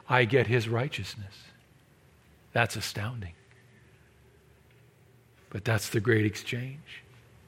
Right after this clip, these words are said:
Galatians three thirteen explains it more. Christ redeemed us from the curse of the law by becoming a curse for us. For it is written, "Cursed is everyone who is hanged on a tree." That talks about crucifixion, talks about capital punishment for sin.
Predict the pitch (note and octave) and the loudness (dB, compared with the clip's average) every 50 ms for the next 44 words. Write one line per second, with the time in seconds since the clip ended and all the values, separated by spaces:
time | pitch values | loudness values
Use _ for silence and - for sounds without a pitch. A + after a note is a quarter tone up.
0 | - - - - - - - _ _ - - - G#3 - - C#3+ D3 D3+ C#3+ - | -20 -20 -20 -20 -20 -20 -20 _ _ -14 -12 -8 -2 2 6 8 8 8 6 4
1 | E3 C3+ - - E3 D#3+ C#3+ - E3+ E3+ D#3+ - G3 F#3 D#3+ C#3+ - - - D#3+ | 0 -2 2 6 6 6 8 8 6 4 6 6 6 6 4 4 2 2 4 4
2 | D#3 D#3 C#3 F#3 F#3+ F#3+ F#3 D#3+ - - - F3+ F#3 F3 - - E3+ E3+ D3+ C3+ | 6 6 6 4 6 8 8 6 6 8 8 8 8 8 6 6 4 6 6 8
3 | F#3 A3 A#3+ A3+ G3+ E3+ D#3+ D3+ C#3 - - - - - - F#3 F3+ E3 E3+ E3 | 8 8 8 10 10 10 10 8 8 4 -2 -10 -6 2 6 6 8 8 8 6
4 | - - G3 G#3+ A3+ A3 - F#3 E3 D3 E3+ D#3+ E3+ G3+ G#3 F#3 F3+ E3 - - | 8 8 8 8 10 8 6 6 8 8 8 10 12 12 12 12 12 10 8 2
5 | - - - F3+ F3+ E3+ D#3 F3+ - - - C4 D4 C#4 A3 F#3+ F#3 F#3 G3+ F#3 | 0 6 8 10 10 10 10 8 6 8 10 10 10 10 10 8 6 6 6 6
6 | - G#3+ A#3 A#3+ A3+ - - - F#3+ F3+ F3+ E3 D#3 C#3+ B2+ - - - - - | 8 8 8 8 8 6 4 8 10 10 12 12 10 8 6 2 -2 -8 -10 -10
7 | - - - - - - - - G3 G3+ G3 G3 G3+ F#3 - F#3+ A3 A#3+ F3 E3+ | -12 -12 -12 -12 -12 -2 4 8 10 12 12 12 12 10 10 10 8 8 8 6
8 | D#3+ - - G3+ A#3 A3 - G3 E3+ F3 E3 C#3+ F3 G3+ G#3+ G#3 F#3 E3+ E3+ F3 | 2 6 8 8 8 8 8 8 8 8 8 10 10 10 10 10 10 10 8 8
9 | E3+ E3 D#3 - - F#3+ F#3 F#3+ F#3 E3+ D#3+ D#3+ D#3 D#3 - - F#3+ E3+ D3 - | 8 8 6 8 8 8 8 8 8 8 6 8 6 4 6 6 8 8 6 4
10 | - - - F#3 F3+ - F#3 F3 D#3+ - - F3 D#3+ E3 D#3 D#3+ - E3 D#3 - | 0 2 4 4 6 6 6 6 6 6 4 6 6 6 6 6 4 2 2 2
11 | F3+ D3+ - G3 F3+ - - C#3 - - - - - - F#3 E3+ - E3+ D3 D3+ | 2 4 4 4 4 4 2 0 0 0 -4 0 4 6 6 6 6 4 4 6
12 | D3 - - - E3+ F3+ F3+ - F#3 G3 E3 - F#3+ F3+ D#3+ D3 - - D#3 E3 | 4 6 6 8 8 8 8 6 4 4 4 6 6 6 4 4 4 2 2 2
13 | D#3+ - E3+ D#3+ - - F#3+ E3+ - | 4 4 2 4 6 6 4 4 4